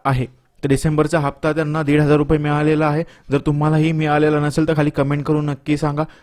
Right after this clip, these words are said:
तुम्हाला हप्ता मिळालेला आहे का नाही. तर खूप साऱ्या भगिनींना त्यांचा हप्ता हा त्यांच्या दिलेल्या अकाउंटमध्ये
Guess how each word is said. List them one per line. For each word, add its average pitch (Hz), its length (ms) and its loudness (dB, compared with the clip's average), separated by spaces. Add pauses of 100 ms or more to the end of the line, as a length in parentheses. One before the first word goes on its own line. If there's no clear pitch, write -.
(160)
तुम्हाला 143 240 2
हप्ता 139 280 0
मिळालेला 139 540 0
आहे 131 260 -2
का 139 200 -4
नाही. 120 220 -4 (440)
तर 160 120 4 (280)
खूप 160 200 2
साऱ्या 165 180 2
भगिनींना 151 500 0
त्यांचा 156 340 -2
हप्ता 143 300 -2
हा 151 100 0
त्यांच्या 147 300 0 (680)
दिलेल्या 151 460 2 (120)
अकाउंटमध्ये 143 640 0